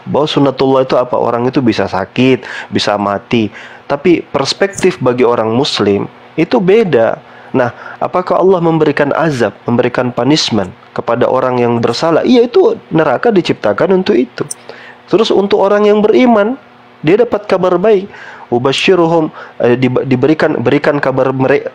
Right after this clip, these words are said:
berikan mereka kabar gembira dengan surga yang luasnya selang-,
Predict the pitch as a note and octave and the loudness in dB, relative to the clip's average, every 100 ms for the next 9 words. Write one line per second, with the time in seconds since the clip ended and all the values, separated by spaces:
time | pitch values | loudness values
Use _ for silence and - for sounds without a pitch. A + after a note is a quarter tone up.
0 | - - - B2+ C3+ C#3 C3+ B2 C3 C#3 | -8 -6 -2 -2 0 0 0 0 0 0
1 | C3 B2 B2 A#2+ A#2 A2+ C#3 D3+ C#3 - | -2 0 0 0 0 2 2 2 0 -8
2 | - C3+ C#3 C3 - D#3+ D3+ C#3+ C#3 C3 | -2 0 2 0 0 0 2 4 4 4
3 | B2+ B2+ C3 C#3 C3+ B2 B2+ B2 B2+ | 2 2 2 0 -2 -2 0 0 0